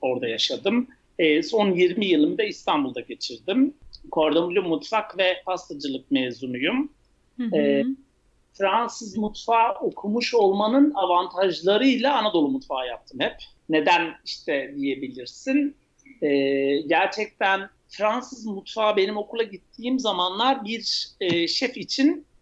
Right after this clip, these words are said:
Speaker 1: hatta Türkiye'de birçok insan için büyük bir prestijdi. E, ben Fransız mutfağı biliyorum ya da Fransız yemeklerini biliyorum falan olmak çok lüks bir şeydi.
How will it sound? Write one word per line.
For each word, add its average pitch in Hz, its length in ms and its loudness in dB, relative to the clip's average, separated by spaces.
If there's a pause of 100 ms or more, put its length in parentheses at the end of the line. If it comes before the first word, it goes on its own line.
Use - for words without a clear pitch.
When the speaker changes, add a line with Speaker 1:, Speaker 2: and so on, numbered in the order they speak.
(120)
Speaker 1:
hatta 226 420 -2
Türkiye'de 208 500 -4
birçok 247 440 -6 (100)
insan 175 420 -2
için 294 460 0 (100)
büyük 214 360 0
bir 165 160 0
prestijdi. 156 960 0 (140)
E, 165 160 2
ben 175 220 0
Fransız 202 380 -6
mutfağı 202 440 -2
biliyorum 220 420 4
ya 196 120 2
da 196 80 4
Fransız 202 500 -2
yemeklerini 185 580 2
biliyorum 202 440 0
falan 233 240 0
olmak 254 360 0
çok 214 220 -10
lüks - 340 -8
bir 139 60 -10
şeydi. 165 540 0